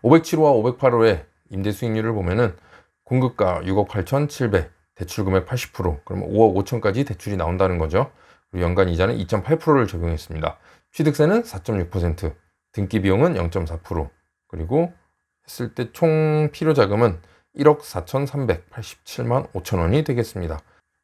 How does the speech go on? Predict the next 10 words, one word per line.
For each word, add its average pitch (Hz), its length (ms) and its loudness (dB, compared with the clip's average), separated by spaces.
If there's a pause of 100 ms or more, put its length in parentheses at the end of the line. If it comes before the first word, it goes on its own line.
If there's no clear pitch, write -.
(120)
이렇게 113 120 -2
쭉 190 240 0
계산했을 147 520 2
때 170 180 4
임대 113 280 0
수익률은 110 520 0 (220)
십이 127 360 -6
점 160 240 0
육오 90 280 -4
퍼센트가 98 720 0